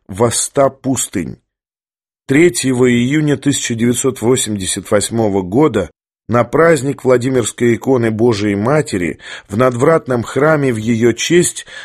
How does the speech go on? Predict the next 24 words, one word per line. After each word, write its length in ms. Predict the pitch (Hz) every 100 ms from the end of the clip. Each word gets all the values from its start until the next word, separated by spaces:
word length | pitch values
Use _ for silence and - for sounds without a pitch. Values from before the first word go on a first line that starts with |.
| -
в 140 | 92
Оптиной 580 | 160 175 - 143 131 120
пустыне 640 | 104 175 185 - 151 147 143
свершилась 800 | - 117 113 - 160 147 123
первая 720 | - 120 170 156 151 147 135 - _
божественная 960 | 101 120 107 139 127 - 120 117 117 117
литургия. 880 | 113 110 113 104 95 104 85 60 - _ _ _ _ _
В 120 | -
крохотный 640 | - 156 151 123 123 123
надвратный 680 | 117 117 98 123 123 - 110
храм 400 | 92 127 165 147 - -
вместились 720 | 92 98 139 - 175 175 156
тогда 320 | - 135 123 156
немногие. 720 | 151 147 135 98 87 71 - _ _ -
Большинство 680 | 101 131 - 123 - 127 127
богомольцев 720 | 107 107 110 147 160 - 113
стояло 460 | - 117 117 139 139
во 140 | 135
дворе, 480 | 127 147 147 110 - _ _ _
а 120 | 117
среди 420 | 110 120 117 113
них 340 | 151 196 160 -
местная 520 | 135 143 - 131 143
жительница, 800 | 123 180 - 120 110 101 107